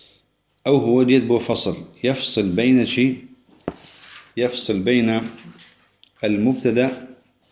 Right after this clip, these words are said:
والخبر. يا اسم إن ليرة وخبري إن. فصلك الدروس بي بو شي بوي كوت أو توهمي كاحتمال بو دروس بي كا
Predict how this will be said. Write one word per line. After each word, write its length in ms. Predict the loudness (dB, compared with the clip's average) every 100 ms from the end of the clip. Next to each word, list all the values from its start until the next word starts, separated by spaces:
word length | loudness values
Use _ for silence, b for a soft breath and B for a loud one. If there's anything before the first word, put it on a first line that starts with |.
| _ _ -20 -10
والخبر. 580 | -6 -4 0 0 -2 -4
يا 500 | -2 0 0 -2 -8 -20 b b b b b b b -4
اسم 240 | 0 2
إن 260 | 2 2 2
ليرة 320 | 4 4 4
وخبري 540 | 2 0 2 2 0
إن. 320 | -2 -2 -2 -6 -14 -20 _ _ b b b _ _ -8
فصلك 520 | -4 -2 0 -2 0
الدروس 420 | -2 0 0 0
بي 180 | 0 0
بو 140 | 0
شي 160 | -2 -2
بوي 280 | 0 4 2
كوت 340 | 2 -2 -2
أو 100 | -2
توهمي 680 | -4 -2 -2 -2 -2 0 0
كاحتمال 720 | -2 -6 -10 -8 -2 0 0
بو 120 | -2
دروس 360 | -4 -4 -6 -4
بي 180 | -4 -4
كا 560 | -6 -8 -6 -6 -8